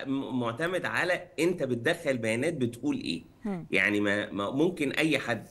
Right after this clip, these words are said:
Speaker 1: يعني المراهقين يدخل البيانات بتاعه يقول خلاص أنا مش، أنا عايز أعرف المحتوى اللي أنا عايزه، فهبدأ هحط سن تاني،
Speaker 2: مم.
Speaker 1: هحط سن فوق الواحد وعشرين، هحط سن فوق ال-، يعني فوق التمنتاشر، فبكده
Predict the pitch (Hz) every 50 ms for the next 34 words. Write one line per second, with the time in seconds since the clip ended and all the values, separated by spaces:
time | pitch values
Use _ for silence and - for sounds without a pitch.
0 | - - - 90 95 92 92 92 92 98 98 98 98 - - 131 143 160 185 185
1 | - - - - - - 110 135 151 170 190 185 - 180 156 147 131 113 101 110
2 | 127 151 165 170 135 131 120 147 151 147 131 123 139 151 - - 202 240 277 277
3 | 269 - - - - 117 117 117 113 113 120 117 113 127 - 117 117 113 107 131
4 | 131 123 131 117 120 120 110 - - 95 98 87 - - 113 110 113 110 104 98
5 | 101 104 104 101 90 92 95 113 147 175 175 170 160 151 156 156 156 - 165 165
6 | 156 156 - - - 139 131 135 170 - - - 151 139 135 135 139 143 143 -
7 | - 165 165 156 147 131 - 127 117 110 - - - - 123 120 107 156 156 151
8 | 135 127 - 156 156 151 131 110 143 147 143 135 143 147 143 139 127 120 113 117
9 | 113 - - 123 113 113 - - - - - - - - - 147 147 - 147 135
10 | 135 156 151 151 147 139 143 147 151 147 135 131 131 131 127 127 127 127 127 123
11 | 123 123 120 123 123 123 120 120 123 120 117 117 123 120 120 160 160 156 - 147
12 | 135 131 127 127 123 131 123 117 117 - 110 95 - - - - - - - -
13 | - - 127 120 120 117 117 117 117 120 120 117 117 113 113 113 113 127 127 127
14 | 160 175 180 185 180 - -